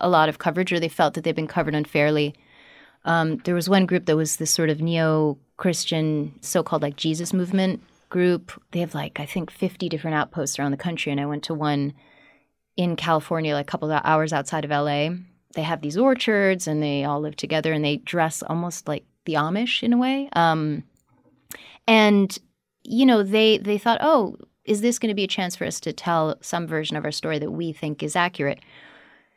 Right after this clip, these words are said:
Then it's the question of whether or not the final product is ever going to reflect that.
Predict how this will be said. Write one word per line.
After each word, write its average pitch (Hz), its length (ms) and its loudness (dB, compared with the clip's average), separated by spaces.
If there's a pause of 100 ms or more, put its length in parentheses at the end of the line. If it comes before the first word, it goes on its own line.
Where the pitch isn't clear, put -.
(340)
Then 254 400 6
it's 226 220 2
the 202 80 -2
question 190 400 0
of 165 100 -6
whether 170 220 0
or 160 40 -4
not 156 240 -2
the 156 160 -2
final 151 640 -4
product 156 480 -4
is 147 240 -10
ever 156 220 -4
going 147 240 -4
to 147 60 -4
reflect 180 440 -4
that. 143 260 -2